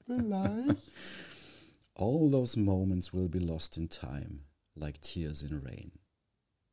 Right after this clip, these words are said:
Speaker 2: Time to die."
Speaker 1: Ich hab noch ein bisschen, was das davor kommt, auch hier <laughs> drin stehen.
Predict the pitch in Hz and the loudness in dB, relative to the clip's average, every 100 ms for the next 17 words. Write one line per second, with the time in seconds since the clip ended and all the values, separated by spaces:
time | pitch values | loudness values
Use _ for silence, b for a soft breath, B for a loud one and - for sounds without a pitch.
0 | _ - 76 71 - - 87 67 - 87 | _ -12 -8 -8 -6 -6 -4 -6 -10 -18
1 | _ _ _ _ _ _ _ _ _ _ | _ _ _ _ _ _ _ _ _ _
2 | _ _ _ _ _ _ _ _ _ _ | _ _ _ _ _ _ _ _ _ _
3 | _ _ - 131 139 127 127 117 117 117 | _ _ -4 0 -2 0 0 0 0 -4
4 | 120 113 110 117 113 113 - 120 113 - | -4 -4 -4 -8 -6 -6 -4 -2 -2 0
5 | 104 101 - 131 101 - 120 117 139 151 | -4 -4 -6 -6 -4 0 4 6 8 6
6 | 151 - - 185 - | 4 -2 2 4 4